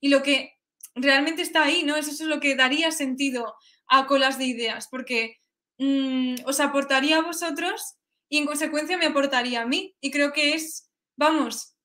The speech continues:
sinergia genial. Os voy a leer, que si no, a ver por aquí. A ver, es que habéis hablado entre vosotros y entonces me lío en la conversación.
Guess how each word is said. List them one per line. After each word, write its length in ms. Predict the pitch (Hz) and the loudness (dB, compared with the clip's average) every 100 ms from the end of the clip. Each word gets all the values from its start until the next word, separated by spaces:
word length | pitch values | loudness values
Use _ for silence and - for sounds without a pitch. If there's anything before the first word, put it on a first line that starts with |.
| - | -14
sinergia 1300 | - 294 277 294 311 311 294 277 262 247 233 220 220 _ _ _ | -4 0 2 0 -2 0 2 2 2 0 -4 -8 -12 _ _ _
genial. 600 | - 269 262 294 262 240 _ _ _ _ _ _ _ _ _ _ _ - | -8 -2 2 2 0 -6 _ _ _ _ _ _ _ _ _ _ _ -4
Os 180 | 269 240 | -2 2
voy 140 | 277 | 6
a 80 | 294 | 6
leer, 240 | 277 226 | 6 4
que 100 | 247 | -2
si 160 | 240 240 | -4 -2
no, 240 | 240 320 - | -2 -4 -4
a 80 | 240 | -4
ver 200 | 233 233 | -4 -6
por 120 | 240 | -8
aquí. 420 | 220 - 220 220 _ _ _ _ _ _ _ _ _ _ _ _ _ _ _ _ _ _ _ _ _ _ _ _ _ _ _ _ _ _ _ - | -8 -12 -16 -16 _ _ _ _ _ _ _ _ _ _ _ _ _ _ _ _ _ _ _ _ _ _ _ _ _ _ _ _ _ _ _ -4
A 100 | 233 | 2
ver, 140 | 269 | 4
es 120 | 269 | 4
que 80 | 269 | 2
habéis 200 | 240 240 | 2 2
hablado 220 | 302 339 | 2 2
entre 160 | 320 302 | 2 2
vosotros 580 | 277 277 262 359 370 - | 2 0 -2 -2 -4 -2
y 120 | 262 | 0
entonces 360 | 254 247 330 | 0 0 -2
me 200 | 302 254 | 0 0
lío 200 | 226 233 | 0 -2
en 60 | 285 | 0
la 120 | 330 | 0
conversación. 840 | 277 233 226 220 208 240 240 214 | 0 -4 -6 -10 -4 -2 -2 -4